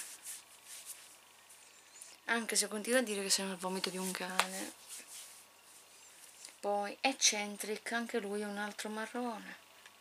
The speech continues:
perché nelle palette di Anastasia colore predominante marrone. E io mi domando sempre, ma ci va in bagno sta gente per mettere il marrone pure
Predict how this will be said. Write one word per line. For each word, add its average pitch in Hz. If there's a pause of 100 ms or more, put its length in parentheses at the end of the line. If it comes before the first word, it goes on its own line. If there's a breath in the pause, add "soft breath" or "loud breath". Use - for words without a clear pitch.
(680 loud breath)
perché -
nelle 214
palette 208
di 202
Anastasia 220 (360 loud breath)
colore 202
predominante 214
marrone. 180 (3500 loud breath)
E 220
io 214
mi 208
domando 202
sempre, 202
ma 233
ci 233
va 196
in 196
bagno 190
sta -
gente 196
per 196
mettere 190
il 185
marrone 185
pure 190